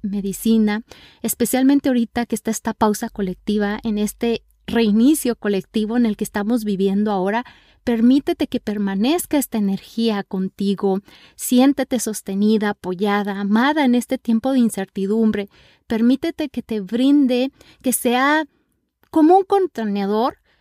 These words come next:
que te amortiguará de todos estos desequilibrios y de este encierro que está sucediendo en estos momentos. Cualquier estabilidad invita a, mm,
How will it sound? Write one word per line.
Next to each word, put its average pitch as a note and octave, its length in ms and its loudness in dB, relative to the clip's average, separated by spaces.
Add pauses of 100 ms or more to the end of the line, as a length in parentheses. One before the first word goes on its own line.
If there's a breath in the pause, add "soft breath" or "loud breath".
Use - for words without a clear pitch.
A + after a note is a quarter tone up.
(120)
que A#3+ 120 -4
te A#3 220 -2
amortiguará A3 800 0
de C4+ 120 0
todos D4 440 0
estos C4+ 300 -4
desequilibrios G#3 960 -6
y A3 80 -2
de A3 120 0
este A3+ 220 -4
encierro A#3 720 0 (640 soft breath)
que B3 160 2
está A#3+ 260 0
sucediendo B3 540 2
en C4 80 4
estos A#3+ 320 -2
momentos. F#3+ 680 -6
Cualquier A#3+ 680 0
estabilidad A3 800 -4
invita C4+ 800 0 (500)
a, A#3+ 340 2
mm, A3 300 2